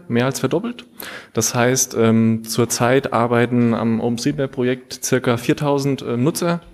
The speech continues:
täglich an der Datenbank. Und in den letzten Jahren gab's von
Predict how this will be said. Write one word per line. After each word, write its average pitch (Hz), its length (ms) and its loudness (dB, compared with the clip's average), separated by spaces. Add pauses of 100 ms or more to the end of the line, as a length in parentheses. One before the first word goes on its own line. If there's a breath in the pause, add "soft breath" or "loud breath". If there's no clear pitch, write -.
täglich 180 560 -2 (360 loud breath)
an 117 120 2
der 113 80 2
Datenbank. 220 560 0 (960)
Und 123 380 2
in 117 240 2
den 110 100 4
letzten 127 300 -2
Jahren 123 360 2
gab's 117 440 -4
von 113 680 -2